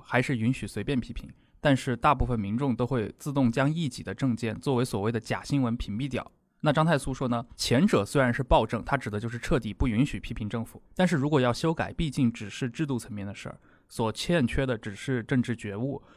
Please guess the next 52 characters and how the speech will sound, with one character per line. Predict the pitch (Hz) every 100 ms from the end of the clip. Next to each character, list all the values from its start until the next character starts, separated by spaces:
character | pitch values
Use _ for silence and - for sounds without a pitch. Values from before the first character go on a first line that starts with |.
| _
或 | - 147
者 | 104
说 | 117
意 | 127 175 131
志。 | 101 - _ _ -
那 | - 165
后 | - 220
者 | 147 104
呢， | 104
他 | 104 147
也 | 110
就 | 107 110
是 |
说 | 139 123 117 -
这 | 135
种 | 113 104
随 | - 113
意 | 147 143
批 | -
评 | 131 113
的 | 110 107
环 | 104 107
境， | 131 123
但 | 165
是 | 131 139
大 | 127
部 | 131
分 | - 113
民 | 110
众 | 110 131
会 | 135
通 | 131 151
过 | 135
自 | 123 -
主 | 123 95
的 | 123
选 | - 104
择 | 98 101 101 -
去， | - 123 110 104 -
呃， | 110 104
把 | 101 101
一 | 104
些 | - 117
所 | - 120 110
谓 | 160
的 | 127
假 | 107 101
新 | - 123
闻 | 113
屏 | - 107
蔽 | 113
掉， | 107 -